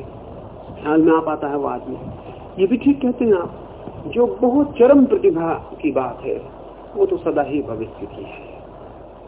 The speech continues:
और उसे स्वीकृति आज तक तो नहीं मिली। लेकिन मेरा मानना है कि समाज ऐसा होना चाहिए कि चाहे हम प्रतिभा को आज बिल्कुल माप न पा रहे हों, जांच भी न पा रहे हों,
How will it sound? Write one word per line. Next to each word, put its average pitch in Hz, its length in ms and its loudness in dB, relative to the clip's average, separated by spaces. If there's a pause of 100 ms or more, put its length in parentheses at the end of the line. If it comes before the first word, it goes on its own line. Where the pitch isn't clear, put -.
(380)
और 127 220 -4 (500)
उसे 160 280 2
स्वीकृति 165 680 2 (680)
आज 151 140 -2 (100)
तक 190 140 -2
तो 165 80 4
नहीं 160 160 10
मिली। 143 240 2 (540)
लेकिन 123 200 -2
मेरा 127 220 2
मानना 131 320 4
है - 220 -8 (760)
कि 113 160 -10
समाज 135 320 2
ऐसा 123 240 0
होना 127 320 0
चाहिए 143 360 0 (400)
कि 123 80 0 (140)
चाहे 143 280 0
हम 190 260 2 (640)
प्रतिभा 147 460 0
को 156 160 0 (160)
आज 156 240 2
बिल्कुल 147 400 2 (160)
माप 170 320 4
न 180 160 8
पा 151 180 4
रहे 120 160 2
हों, 117 220 -2
जांच 165 280 4
भी 185 140 6
न 151 120 8
पा 110 180 -6
रहे 107 140 -6
हों, - 120 -10